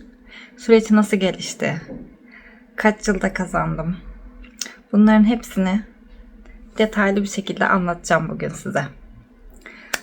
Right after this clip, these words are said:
Ama ilk önce söylemek istediğim bir şey var. Bunlar yatırım tavsiyesi değildir arkadaşlar. Lütfen, eee, her şeyi dinleyin.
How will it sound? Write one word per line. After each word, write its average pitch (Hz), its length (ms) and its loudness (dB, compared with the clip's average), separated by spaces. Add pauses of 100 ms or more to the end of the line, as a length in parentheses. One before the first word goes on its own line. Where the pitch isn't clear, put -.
(160)
Ama 214 160 8
ilk 226 220 4
önce 226 160 6
söylemek 226 400 4
istediğim 220 380 2
bir 214 60 -2
şey 214 300 4
var. 202 320 -2 (1000)
Bunlar 196 420 4 (140)
yatırım 190 360 0
tavsiyesi 160 720 -4
değildir 160 320 0
arkadaşlar. 143 720 -6 (920)
Lütfen, 175 360 -4 (340)
eee, 170 680 -4 (2250)
her 233 260 2
şeyi 220 320 4
dinleyin. 202 480 4